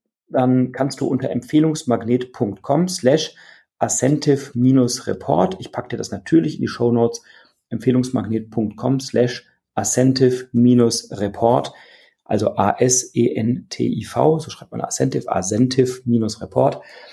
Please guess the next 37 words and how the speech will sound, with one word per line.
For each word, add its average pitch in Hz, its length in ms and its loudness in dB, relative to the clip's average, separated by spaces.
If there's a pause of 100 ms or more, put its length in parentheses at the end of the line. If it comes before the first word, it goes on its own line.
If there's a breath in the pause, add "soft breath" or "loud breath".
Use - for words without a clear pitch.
(220 loud breath)
Da 131 80 6
bekommst 135 460 -2
du 123 260 4
diesen 123 400 -2
Report. 131 540 0
So 147 180 4
gewinnst 185 400 0
du 160 60 4
in 135 340 2
zweitausendzweiundzwanzig 117 1300 -6
oder - 160 -14
zwanzig - 380 -10
zweiundzwanzig 104 680 -8 (520 soft breath)
mehr 143 320 4
B 156 220 -4
two 147 180 -6
B-Kunden 123 520 -4
über 117 340 0
Empfehlungen. 90 600 -8
Diesen 131 220 2
Report 107 400 0
stellen 104 280 -4
wir 101 80 -6
dir 98 100 -4
gerne 95 300 -6
kostenlos - 600 -10
zu. 240 340 2 (520 loud breath)
Und 143 120 2
dann 127 80 4
kannst 117 260 -6
du 120 40 -6
dir 117 80 6
mal 107 140 0
anschauen, 101 540 -6
wie 113 140 -8
diese 113 200 4
Ergebnisse - 720 -2